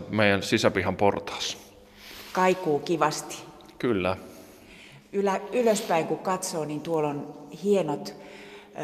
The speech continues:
Speaker 2: ö, seinämaalaukset, kattomaalaukset, jotka kiertää ornamentit tuota, tuota kattoa. Täällä on tällaisia hienoja yksityiskohtia.
Speaker 1: Kyllä, ja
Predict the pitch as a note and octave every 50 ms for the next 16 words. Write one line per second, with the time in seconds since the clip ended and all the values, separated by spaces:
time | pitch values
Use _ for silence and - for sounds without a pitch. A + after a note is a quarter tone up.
0 | C#3+ C#3+ C#3 C#3 - - - - G#3 F#3+ F#3+ F#3 F3 D#3+ D3+ D3+ D#3 D3+ D3+ D3
1 | C#3+ C#3 C3+ B2+ - - D3 - - - F#3 F3 - - - D3+ C#3+ C3+ C3+ C3
2 | C3 C3 B2+ B2 B2+ - - D#3 - - - - - - - - - - - -
3 | - - - - - - F3 E3+ D#3+ - - C#3 C3 C3+ - E3 E3 D3+ D3 C#3+
4 | C#3 C3 C3 B2 B2 B2 B2 B2+ - - - - C3 B2+ B2 C3 B2 - - -
5 | - - C#3+ C3+ C3+ C#3+ - - D#3 D3+ - - - C#3+ C3+ C3+ - D#3 D3 D3
6 | D3 D3 D3+ D#3+ D#3 D3+ D3+ D3+ D3+ D3 C#3+ D#3 E3+ E3 D3+ C#3+ C3+ C3+ C3 C#3
7 | C#3 C3+ - - - - - - - - - - - - - - - - - _
8 | - - - - _ _ - C3 B2+ A2 G2 F#2+ G#2 G2+ G2 F#2+ F2+ -